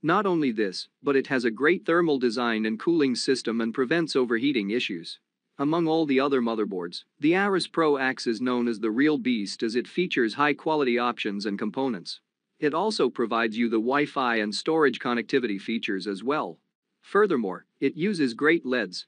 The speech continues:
to enhance its overall look and to attract and appeal the customers. As this is known as the real beast, this clearly tells about the longevity and durability of this motherboard. This has an ultra-durable power and can work roughly.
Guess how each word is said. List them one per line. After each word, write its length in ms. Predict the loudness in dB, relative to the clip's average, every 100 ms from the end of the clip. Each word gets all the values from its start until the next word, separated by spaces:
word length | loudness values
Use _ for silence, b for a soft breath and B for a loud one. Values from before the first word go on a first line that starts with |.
| _
to 140 | 0 2
enhance 380 | 2 0 0
its 160 | 0 2
overall 520 | 0 2 2 2 2
look 300 | 0 -2 -12 _ -4
and 180 | -2 2
to 120 | 2
attract 480 | 0 0 0 0 -2
and 160 | -2
appeal 320 | -2 2 2 2
the 100 | -2
customers. 680 | -2 -4 -6 -8 -12 -16 _ _ _ _
As 220 | -2 0
this 200 | 0 0
is 120 | 0 0
known 300 | 0 2 0
as 100 | -2
the 140 | 0
real 260 | 2 2 2
beast, 480 | 0 -2 -6 -12 _ _
this 220 | 2 2
clearly 420 | 2 4 4 2
tells 300 | 0 0 0
about 280 | 0 0 0
the 80 | 0
longevity 600 | 0 0 0 0 2 2
and 120 | 2
durability 580 | 2 2 4 2 2 0
of 100 | 0
this 160 | -2 0
motherboard. 540 | 0 0 0 -4 -8 _ 2
This 200 | 2 4
has 180 | 0 2
an 100 | 2
ultra-durable 720 | 0 0 0 4 2 2 -2
power 480 | -4 -4 -4 -8 -18 _
and 160 | -2 0
can 160 | 0
work 240 | 4 2 2
roughly. 480 | 0 0 -2 -10 -12